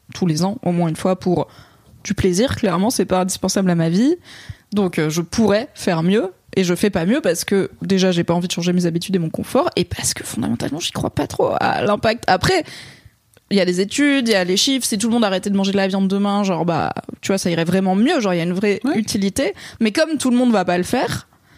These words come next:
Speaker 1: autant il y a plein de trucs où je suis en mode, bah, c'est pas parce que les autres sont cons qu'il faut être con, tu vois, je vais pas jeter mes déchets par terre et tout ça, mais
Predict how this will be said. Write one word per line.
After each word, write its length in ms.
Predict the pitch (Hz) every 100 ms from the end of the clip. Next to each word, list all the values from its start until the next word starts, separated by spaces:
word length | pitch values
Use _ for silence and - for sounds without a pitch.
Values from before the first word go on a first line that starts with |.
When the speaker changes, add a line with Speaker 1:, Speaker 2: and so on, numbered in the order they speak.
| - - -
Speaker 1:
autant 200 | 240 320
il 40 |
y 40 | -
a 60 |
plein 200 | 190 240
de 60 | 254
trucs 200 | 302 262
où 60 | 208
je 40 |
suis 80 | -
en 60 | 190
mode, 180 | 190 180
bah, 100 | -
c'est 60 |
pas 80 | 233
parce 120 | 214 -
que 100 | 202
les 120 | 190
autres 140 | 190
sont 100 | 208
cons 140 | 196 208
qu'il 140 | -
faut 80 | 175
être 120 | 165
con, 120 | - 339
tu 120 | -
vois, 100 | 233
je 60 | 226
vais 60 |
pas 120 | 175 175
jeter 240 | 190 208
mes 120 | 196
déchets 260 | 180 175 165
par 200 | - -
terre 200 | 214 202
et 220 | 180 165
tout 100 | -
ça, 220 | - 214 311
mais 280 | 175 139